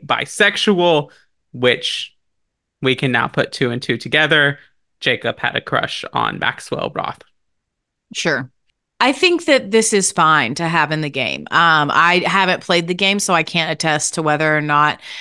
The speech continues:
Speaker 2: this is very, like, Dumbledore retroactive, like, we're just gonna say that for the clicks, or if this is actually fair to the character. I can't, I can't say that because I haven't played the game, and so I don't feel like it's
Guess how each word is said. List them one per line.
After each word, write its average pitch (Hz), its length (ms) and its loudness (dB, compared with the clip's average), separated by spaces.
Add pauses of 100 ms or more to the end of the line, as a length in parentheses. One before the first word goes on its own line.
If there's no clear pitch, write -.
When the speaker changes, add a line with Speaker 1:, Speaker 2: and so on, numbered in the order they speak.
(180)
Speaker 2:
this 170 280 0
is 160 160 -4
very, 156 340 2
like, 147 400 -2
Dumbledore 196 920 4
retroactive, 175 1300 0
like, 156 400 -6 (260)
we're 185 360 6
just 190 240 4
gonna 180 200 4
say 165 300 4
that 151 240 2
for 165 140 -4
the 151 80 -2
clicks, - 720 0 (260)
or 185 240 4
if 180 140 0
this 180 200 2
is 165 200 -2
actually 160 880 0
fair 160 400 2
to 170 120 -6
the 180 120 -4
character. 185 460 0
I 190 200 2
can't, 180 420 0 (140)
I 190 100 4
can't 185 300 -2
say 156 160 2
that 147 160 0
because 160 260 -2
I 165 360 2
haven't 170 260 -4
played 156 240 0
the 156 80 0
game, 165 260 2
and 214 120 -2
so 185 100 0
I 160 60 4
don't 160 180 -2
feel 165 140 -4
like 156 160 -2
it's - 240 -6